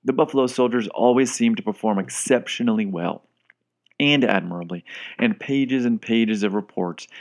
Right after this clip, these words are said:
and first-hand accounts of officers and other soldiers, especially white ones, attest to that. Not to mention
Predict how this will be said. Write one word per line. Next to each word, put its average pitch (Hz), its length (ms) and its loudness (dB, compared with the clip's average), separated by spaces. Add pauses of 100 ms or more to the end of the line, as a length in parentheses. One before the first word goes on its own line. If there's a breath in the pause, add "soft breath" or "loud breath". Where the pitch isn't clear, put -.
(160 loud breath)
and 95 140 -6
first-hand 131 480 0
accounts 87 480 -6 (360 soft breath)
of 101 200 2
officers 110 500 2
and 101 160 -2
other 101 240 0
soldiers, 95 500 -8
especially - 460 -4
white 95 220 4
ones, 92 260 -4
attest - 380 -4
to - 80 -4
that. - 260 -8 (580)
Not 143 140 2
to - 80 -4
mention 147 400 -4